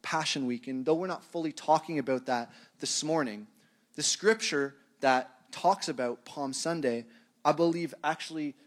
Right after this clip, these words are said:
identifies this crucial characteristic of what it means to be intentional when you want to reach people. And that's people that are in God's presence.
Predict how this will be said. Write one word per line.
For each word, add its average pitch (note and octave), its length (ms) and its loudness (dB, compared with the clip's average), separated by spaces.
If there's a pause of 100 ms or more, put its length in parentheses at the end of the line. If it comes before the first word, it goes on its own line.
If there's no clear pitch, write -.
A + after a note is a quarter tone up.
(160)
identifies D3+ 640 2
this C#3+ 140 -4
crucial A3+ 440 0
characteristic D3 800 -6
of B2+ 140 -8
what D3 160 0
it D3 100 -8
means C3+ 420 -4
to C3+ 100 -12
be B2+ 140 -8
intentional C3 600 -8
when B2 100 -8
you B2 80 -8
want C3 140 -6
to B2+ 40 -8
reach D3+ 280 -12
people. - 320 -20 (400)
And C#3+ 120 -8
that's E3+ 220 -10
people C3+ 520 -6 (200)
that C3+ 160 0
are C3+ 180 0
in E3+ 220 -4
God's C3 340 0
presence. - 720 -8